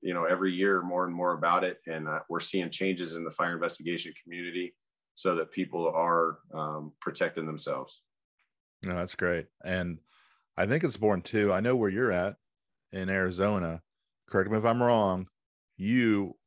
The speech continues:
Speaker 2: in your position, are covered for cancer presumption.
Speaker 1: So I am, um, and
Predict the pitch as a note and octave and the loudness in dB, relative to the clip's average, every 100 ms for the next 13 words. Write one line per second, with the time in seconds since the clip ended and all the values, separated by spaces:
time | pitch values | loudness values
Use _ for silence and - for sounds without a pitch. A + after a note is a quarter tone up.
0 | _ - G2 G2 A2+ G2+ F2 F2 - F2 | _ -10 -6 -2 0 0 2 0 0 -8
1 | E2 - - G2 F2 E2 D#2 _ _ _ | -8 -10 -2 0 0 -2 -4 _ _ _
2 | _ _ _ - F2 F#2 E2+ F#2+ E2+ E2+ | _ _ _ -8 -6 -4 -6 -6 -4 -4
3 | D#2+ - - _ _ _ _ _ _ _ | -4 -10 -20 _ _ _ _ _ _ _
4 | _ _ - A2 G#2 G#2 - _ _ _ | _ _ 0 2 2 0 -6 _ _ _
5 | _ G2 G2 - - A2+ C#3+ C#3+ B2 B2 | _ -10 -10 -8 0 4 4 2 2 0
6 | G2+ F#2 G2+ A#2 _ - F#2 F2+ E2+ F2 | 0 0 -2 -6 _ -6 -2 0 0 -2
7 | E2+ - G2 G#2 G#2 G2+ F#2+ | -4 -8 -6 -4 -2 -4 -6